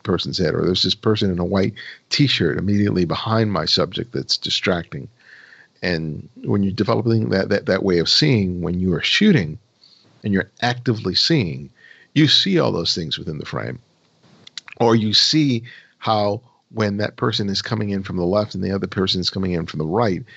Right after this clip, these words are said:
you realize that if they converge at right, the right spot where the light is falling, you can all of a sudden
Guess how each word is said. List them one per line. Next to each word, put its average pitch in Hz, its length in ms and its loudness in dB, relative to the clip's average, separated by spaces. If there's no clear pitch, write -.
you 92 120 -4
realize 92 460 0
that 87 200 -2
if - 140 -6
they 95 100 0
converge 113 580 2
at 85 140 -6
right, 92 160 -2
the 90 80 -2
right 85 260 -2
spot - 380 0
where 101 100 -4
the 90 100 -4
light 127 240 0
is 123 120 0
falling, 113 480 0
you 113 100 -2
can 92 380 -2
all 107 160 0
of 107 60 2
a 101 40 0
sudden 95 360 -2